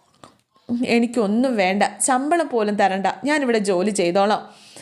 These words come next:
ഇവിടെ ഉള്ളവരുടെ നന്മയ്ക്ക് വേണ്ടിയിട്ടാ, വേറൊന്നിനും വേണ്ടിയല്ല. ഞാൻ മനസ്സിലാക്കണം, സാറിനോട് വഴക്കിടല്ലേ, ഇത്തിരി ഒരു ക്ഷമ കാണിച്ചാൽ മതി."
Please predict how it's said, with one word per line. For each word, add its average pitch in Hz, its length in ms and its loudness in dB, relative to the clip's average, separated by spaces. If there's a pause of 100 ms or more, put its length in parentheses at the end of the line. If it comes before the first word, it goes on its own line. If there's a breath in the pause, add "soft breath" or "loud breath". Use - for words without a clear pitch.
(120)
ഇവിടെ 285 240 2
ഉള്ളവരുടെ 226 380 0
നന്മയ്ക്ക് 208 440 -2
വേണ്ടിയിട്ടാ, 202 580 0
വേറൊന്നിനും 294 640 0
വേണ്ടിയല്ല. 180 560 0 (340 loud breath)
ഞാൻ 262 220 0
മനസ്സിലാക്കണം, 214 800 -2
സാറിനോട് 214 440 0
വഴക്കിടല്ലേ, 180 720 0 (220 loud breath)
ഇത്തിരി 320 420 0
ഒരു 214 120 -2
ക്ഷമ 202 340 -2
കാണിച്ചാൽ 196 420 0
മതി." 190 420 -2